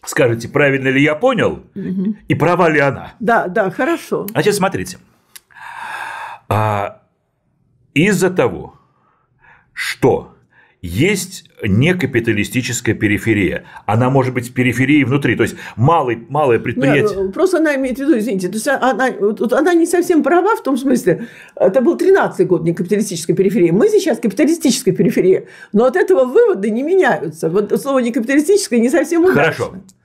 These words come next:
Speaker 1: Е-,
Speaker 2: Просто
Speaker 1: значит
Speaker 2: капитализм за этот период перенесся благодаря вот этой, э, этой же торговле в другие страны.
Speaker 1: Хорошо, есть
Speaker 2: Да.
Speaker 1: периферия.
Speaker 2: Да, вот так
Speaker 1: Периферия
Speaker 2: точно.
Speaker 1: может быть как в странах, так и внутри.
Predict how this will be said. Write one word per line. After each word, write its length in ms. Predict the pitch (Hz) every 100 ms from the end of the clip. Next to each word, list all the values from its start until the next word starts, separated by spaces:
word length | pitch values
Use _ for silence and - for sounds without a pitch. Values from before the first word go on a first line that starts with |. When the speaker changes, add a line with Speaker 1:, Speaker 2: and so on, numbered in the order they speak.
| _ -
Speaker 1:
Е-, 220 | 87 117 - -
Speaker 2:
Просто 240 | - 302 -
Speaker 1:
значит 160 | 285 262 262
Speaker 2:
капитализм 480 | 269 320 427 269
за 80 | 247
этот 200 | 269 269
период 360 | 240 311 392 247
перенесся 580 | 262 269 269 262 - 202
благодаря 480 | 180 185 202 220 214
вот 100 | 202
этой, 220 | 202 196
э, 480 | 180 170 156 190 185
этой 220 | 214 202
же 120 | 196
торговле 480 | 190 240 269 480 415 311 202 240
в 60 |
другие 300 | 233 302 381
страны. 260 | 403 - 165
Speaker 1:
Хорошо, 260 | 131 147 104
есть 320 | 101 214 -
Speaker 2:
Да. 60 |
Speaker 1:
периферия. 680 | - 135 139 139 117 92 71 - _ _ _
Speaker 2:
Да, 200 | 196 185
вот 100 | 175
так 120 | 240 151
Speaker 1:
Периферия 500 | 156 147 165 240 208
Speaker 2:
точно. 60 |
Speaker 1:
может 300 | 151 151 135 120
быть 240 | 139 -
как 200 | - 143
в 40 | -
странах, 380 | 196 240 240
так 200 | - 196
и 60 | 202
внутри. 500 | 180 214 226 - -